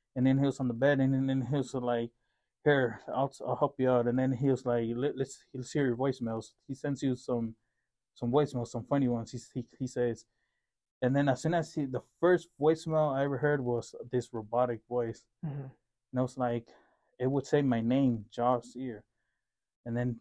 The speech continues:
Speaker 1: they knew about my researching abilities and years of searching for the truth. And then it will call me my friend. "Well, my friend, the truth is out there." And then my brother, he heard that voicemail. I heard it myself too.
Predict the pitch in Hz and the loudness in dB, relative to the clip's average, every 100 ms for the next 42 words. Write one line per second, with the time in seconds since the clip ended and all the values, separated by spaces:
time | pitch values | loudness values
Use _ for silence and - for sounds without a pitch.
0 | - 127 139 160 139 131 123 113 117 127 | -2 2 6 4 4 2 4 2 2 0
1 | 131 - 123 117 101 _ 127 135 139 135 | -2 -2 -2 -2 -4 _ 4 4 2 0
2 | 131 120 120 127 123 110 - 127 120 127 | -4 -2 2 2 2 -8 -4 -4 -2 -4
3 | - 113 110 - 131 113 - _ _ _ | -2 -4 -4 -4 -2 -2 -4 _ _ _
4 | _ _ 110 120 127 127 120 - 123 120 | _ _ -4 -2 0 -2 -4 0 2 2
5 | 117 107 104 120 113 107 127 127 117 - | -2 -4 -6 -6 -6 -2 0 0 -4 -4
6 | 123 110 107 - 127 110 - 120 120 113 | -6 -4 -10 -4 -2 -2 -2 -2 -2 -4
7 | 107 - _ _ _ _ _ _ 127 170 | -8 -12 _ _ _ _ _ _ -2 0
8 | 165 123 135 143 135 143 - 143 139 135 | 0 4 6 6 2 0 0 0 2 0
9 | 117 123 139 - 139 131 143 - 139 131 | 0 0 0 0 2 4 4 2 0 0
10 | 117 110 - 123 120 - 139 131 | -4 -6 -4 -4 -4 -4 -2 -2